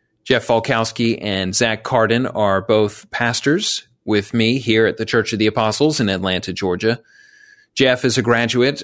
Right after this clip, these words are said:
of the University of Georgia and Bethel Seminary. He is the director of Young Families and Discipleship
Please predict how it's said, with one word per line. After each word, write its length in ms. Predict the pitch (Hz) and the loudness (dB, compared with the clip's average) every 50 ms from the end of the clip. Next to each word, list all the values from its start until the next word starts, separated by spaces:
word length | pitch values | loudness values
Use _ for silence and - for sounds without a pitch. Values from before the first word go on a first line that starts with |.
| - - | -2 0
of 260 | 113 107 107 104 98 | 2 2 2 2 0
the 100 | - 104 | -2 -2
University 600 | 95 110 123 123 117 117 123 120 - - 120 117 | 0 2 2 4 4 4 2 2 2 0 0 0
of 80 | 104 | 0
Georgia 480 | - - 117 120 123 - 165 175 175 - | 2 2 2 2 4 2 2 0 0 -2
and 320 | - 135 131 135 135 131 - | -2 -4 -4 -2 -4 -2 0
Bethel 380 | - 113 113 110 - 123 113 | 0 0 0 0 0 0 0
Seminary. 640 | - - - 113 104 101 92 82 73 73 - 101 - _ _ _ _ _ _ _ _ _ | 0 0 0 0 0 -2 -2 -4 -6 -10 -12 -14 -18 _ _ _ _ _ _ _ _ _
He 100 | - 90 | -12 -12
is 120 | 90 - | -10 -10
the 100 | - 98 | -8 -6
director 460 | - 101 98 98 95 - - 104 98 | -2 0 2 2 2 0 0 0 0
of 160 | 92 92 110 | 0 0 0
Young 180 | 107 110 110 107 | 0 0 0 -2
Families 580 | 104 - 123 117 117 123 139 156 170 170 - - - - _ _ _ | -2 -2 0 0 2 2 2 2 2 0 -2 -4 -8 -14 _ _ _
and 160 | - 101 104 | -4 -2 0
Discipleship 800 | 92 110 - - 147 165 170 - 131 104 - - 101 104 107 - | 0 0 0 0 0 0 0 -2 -4 -4 -2 -2 -2 -2 -2 -6